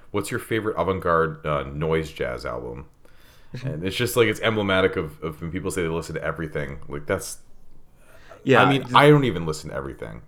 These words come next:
Speaker 1: And I
Speaker 2: Yeah.
Speaker 1: listen to as close to everything as you could probably get. Um,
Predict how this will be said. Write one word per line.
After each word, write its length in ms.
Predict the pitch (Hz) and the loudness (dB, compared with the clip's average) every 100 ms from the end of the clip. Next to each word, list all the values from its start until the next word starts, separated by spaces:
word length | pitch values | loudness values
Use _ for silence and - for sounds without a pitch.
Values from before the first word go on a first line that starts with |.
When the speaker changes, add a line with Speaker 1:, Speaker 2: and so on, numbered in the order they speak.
| - | -4
Speaker 1:
And 120 | 92 | 2
I 100 | 107 | 6
Speaker 2:
Yeah. 80 | 117 | 6
Speaker 1:
listen 220 | 95 104 | 4 2
to 140 | 95 | 0
as 120 | 95 - | 2 0
close 240 | - 98 | -2 -2
to 100 | 78 | -2
everything 400 | 85 82 78 80 | -4 -2 -4 -4
as 140 | 76 | -6
you 60 | 73 | -8
could 120 | - | -12
probably 360 | - 123 95 104 | 0 0 2 0
get. 340 | 80 80 71 - - - - - - | 2 0 0 -8 -18 -20 -16 -14 -4
Um, 560 | 76 71 69 69 69 | -2 -2 -4 -8 -12